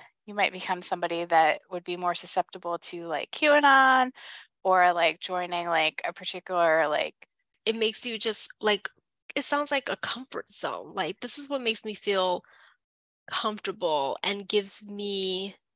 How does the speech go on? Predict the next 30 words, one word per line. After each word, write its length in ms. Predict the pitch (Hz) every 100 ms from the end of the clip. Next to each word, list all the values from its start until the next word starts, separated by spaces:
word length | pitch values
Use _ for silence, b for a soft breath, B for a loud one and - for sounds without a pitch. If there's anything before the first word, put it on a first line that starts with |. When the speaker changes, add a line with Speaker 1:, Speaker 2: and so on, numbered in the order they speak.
| _ _ _ _ _ -
Speaker 2:
I 60 | 247
feel 140 | 330
like 100 | 392
saying 260 | - 240 185
mob 240 | 202 196
mentality, 600 | 196 196 - 185 170 156
but 160 | 208 175
I 140 | 190
just 200 | 202 202
don't 180 | 208 196
know 120 | 202
if 100 | 190
that's 180 | 165 180
the 160 | - 151 -
right 220 | 165 127 _ _ _ -
thing. 240 | 156 87 113 160 - _ _ _ _ -
Speaker 1:
But 140 | 294
I 100 | 285
know 140 | 285 277
what 160 | -
you 80 | 277
mean 220 | 240 220
by 160 | 208 180
that. 260 | 180 180 196
Yeah. 480 | 208 185 165 165 180
Like, 180 | 208 208
it's, 380 | 214 - - - _ _ _
you 420 | 240 233 226 214 -
under- 260 | 220 226 226
Speaker 2:
Power. 220 | 170 -